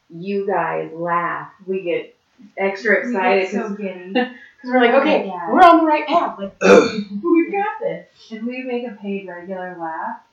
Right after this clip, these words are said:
Speaker 1: Yes.
Speaker 2: or even giggle, or like, "That's a good joke, you do that on stage," we're just like, "Oh my God,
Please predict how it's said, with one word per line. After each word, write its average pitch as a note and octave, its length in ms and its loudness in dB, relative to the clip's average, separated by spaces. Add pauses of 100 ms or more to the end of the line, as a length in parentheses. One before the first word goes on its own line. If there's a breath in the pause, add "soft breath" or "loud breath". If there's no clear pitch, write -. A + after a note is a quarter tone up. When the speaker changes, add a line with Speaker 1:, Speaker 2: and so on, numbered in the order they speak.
(180)
Speaker 1:
Yes. G3 320 -16 (100)
Speaker 2:
or G3 220 -8 (480)
even C4+ 380 -6
giggle, A3+ 360 -4
or G#3+ 120 -6
like, F#3+ 340 -8
"That's E4+ 180 -8
a D#4+ 60 -6
good A#3+ 200 -8
joke, A3 280 -8
you G3+ 80 -10
do G#3+ 140 -10
that G#3+ 140 -6
on G3+ 180 -6
stage," G3+ 340 -8
we're G3+ 80 -10
just G3+ 160 -8
like, G3 120 -12 (260 loud breath)
"Oh E4+ 180 8
my D#4 120 4
God, B3 320 2